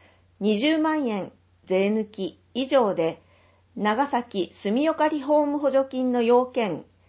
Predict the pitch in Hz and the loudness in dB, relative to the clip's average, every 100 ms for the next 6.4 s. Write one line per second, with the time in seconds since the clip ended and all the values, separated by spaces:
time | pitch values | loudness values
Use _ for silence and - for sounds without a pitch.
0 | _ _ _ - 220 233 - _ _ _ | _ _ _ -4 0 0 -4 _ _ _
1 | - - 233 226 220 - _ _ - 269 | -8 0 2 2 -4 -12 _ _ 0 2
2 | 277 190 151 - - 311 311 349 247 190 | 2 0 -2 -6 -10 -4 -2 0 0 0
3 | 160 160 190 - 151 - _ _ _ _ | -2 -6 -10 -8 -10 -10 _ _ _ _
4 | _ _ _ _ _ _ _ - 196 220 | _ _ _ _ _ _ _ -4 0 0
5 | 226 214 202 190 185 - _ _ _ _ | 2 2 2 2 -2 -8 _ _ _ _
6 | - 311 233 151 | -2 0 2 0